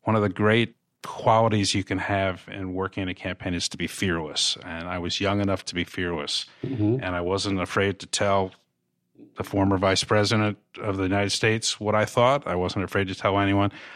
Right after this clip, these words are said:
Speaker 1: I was afraid of Mike Berman. And I, and it was,
Speaker 2: <laughs>
Speaker 1: and we'll, we'll come to that at the end. But, and I think every, I think you were afraid of Mike
Speaker 2: Yes,
Speaker 1: Berman.
Speaker 2: and he wanted it that way. Yeah.
Speaker 1: Yeah.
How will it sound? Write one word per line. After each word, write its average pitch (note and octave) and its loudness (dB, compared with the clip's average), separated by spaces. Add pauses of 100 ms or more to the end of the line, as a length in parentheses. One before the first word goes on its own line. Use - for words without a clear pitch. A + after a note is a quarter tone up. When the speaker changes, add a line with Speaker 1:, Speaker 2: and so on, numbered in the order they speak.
(160)
Speaker 1:
I B2+ 6
was D3+ 4
afraid C3 4
of G#2+ 2
Mike F#2+ 0
Berman. D#2 -2 (360)
And G2+ 6
I, A#2 8
and B2 6
it B2 8
was, A#2+ 6
Speaker 2:
<laughs> - -4
Speaker 1:
and C3+ 6
we'll, D3 6
we'll D#3 4
come D#3+ 4
to D3+ 2
that C3 4
at A2 -4
the G#2 -4
end. E2 -6
But, A2 2 (280)
and F#2+ -4
I C3+ 4
think D#3 2
every, D3+ 4
I C#3+ 4
think F3 0
you G#3 4
were G#3 6
afraid B2+ 4
of A2+ 2
Mike A#2+ 8
Speaker 2:
Yes, A#2+ 6
Speaker 1:
Berman. A2+ 0
Speaker 2:
and A2+ 4
he C#3+ 6
wanted C3+ 2
it G#2 0
that G#2 2
way. G#2+ 0 (120)
Yeah. - -8
Speaker 1:
Yeah. G2+ 4